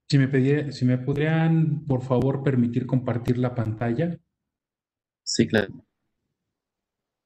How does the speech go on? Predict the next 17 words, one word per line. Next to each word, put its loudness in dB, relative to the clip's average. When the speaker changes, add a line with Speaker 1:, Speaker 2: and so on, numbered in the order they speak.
Speaker 1:
Bien. 2
Antes -2
que -4
nada, 2
me, 2
me 2
gustaría 2
platicarles 2
un 2
poquito 0
con -20
relación 2
a, -2
a 0
los 0
temas 4
que, -4